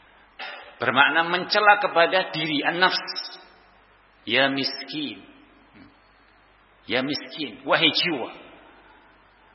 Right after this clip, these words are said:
Wahai jiwa. Anti, kamu,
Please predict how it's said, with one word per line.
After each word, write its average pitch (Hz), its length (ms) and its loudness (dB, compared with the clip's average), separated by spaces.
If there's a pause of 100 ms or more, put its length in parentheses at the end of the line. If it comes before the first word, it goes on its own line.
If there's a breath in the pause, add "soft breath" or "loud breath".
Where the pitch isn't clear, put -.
(460)
Wahai 131 240 2
jiwa. 135 320 0 (2250)
Anti, 175 680 4 (1600)
kamu, 170 380 4